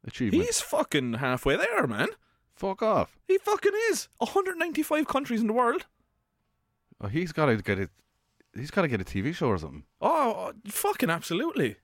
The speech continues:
Speaker 2: Jesus.
Speaker 1: He's only twenty-seven, like.
Speaker 2: Twenty. He's gonna do this well by forty.
Speaker 1: But
Speaker 2: Where the fuck is he getting the money?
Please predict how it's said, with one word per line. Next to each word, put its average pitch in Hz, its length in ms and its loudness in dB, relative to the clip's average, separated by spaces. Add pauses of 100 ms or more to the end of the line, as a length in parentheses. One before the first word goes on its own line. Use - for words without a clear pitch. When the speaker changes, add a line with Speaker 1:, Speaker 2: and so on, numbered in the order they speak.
(140)
Speaker 2:
Jesus. 349 600 0 (120)
Speaker 1:
He's - 100 -10
only 220 120 2
twenty-seven, 202 480 2
like. 104 240 2 (240)
Speaker 2:
Twenty. 226 400 2
He's 185 460 0
gonna 302 180 2
do 185 220 2
this - 500 -2
well 156 480 2
by 165 160 2
forty. 80 460 -6 (920)
Speaker 1:
But - 340 4 (420)
Speaker 2:
Where 247 360 2
the 147 120 0
fuck 202 280 -2
is 110 100 -8
he 233 240 -4
getting 123 200 -2
the 104 80 -10
money? 98 300 -12